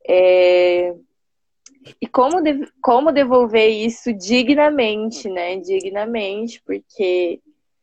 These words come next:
as coisas têm que ser construídas de formas sinceras, verdadeiras, sabe? Então, tudo que eu já me vi de,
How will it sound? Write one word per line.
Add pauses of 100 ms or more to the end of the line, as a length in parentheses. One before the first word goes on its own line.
(680)
as
coisas
têm
que
ser
construídas
de
formas (880)
sinceras, (240)
verdadeiras, (300)
sabe? (440)
Então, (1080)
tudo
que (220)
eu
já
me
vi
de,